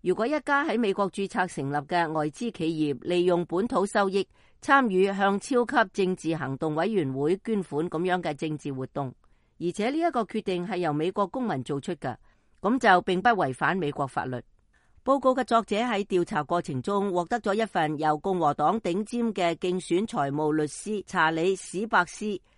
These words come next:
寫畀呢一家超級政治行動委員會嘅備忘錄。呢一份備忘錄嘅時間喺A P I C公司政治捐款發生嘅一個月前，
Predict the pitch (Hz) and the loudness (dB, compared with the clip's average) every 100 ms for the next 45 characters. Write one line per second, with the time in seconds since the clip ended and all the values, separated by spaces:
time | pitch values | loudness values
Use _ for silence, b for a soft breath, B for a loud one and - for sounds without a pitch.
0 | _ - 185 220 202 220 254 247 240 240 | _ -6 -2 -2 0 0 0 -2 0 0
1 | 233 247 233 240 190 190 185 170 165 165 | 0 -4 0 0 0 0 0 0 0 0
2 | 143 143 160 160 185 226 143 139 185 185 | -2 -4 -2 0 0 2 0 0 0 -2
3 | - 147 135 123 131 175 _ _ _ _ | -2 -4 -4 -4 -6 -8 _ _ _ _
4 | 277 311 320 208 196 180 156 147 156 208 | -4 -2 0 0 0 0 2 2 0 0
5 | 196 180 - 143 139 165 156 151 - 160 | 0 -2 -2 -8 -2 2 0 -2 -2 0
6 | 208 - 254 240 294 226 240 220 247 226 | 0 -2 -2 0 2 4 2 0 -4 -2
7 | 233 - 233 226 196 175 160 143 226 196 | -2 -2 -4 -2 -2 -2 -4 -2 -2 0
8 | 165 196 190 180 226 202 170 165 202 165 | -2 -2 -2 -2 -2 -2 -2 -2 -2 -4
9 | 139 123 - | -4 -8 -8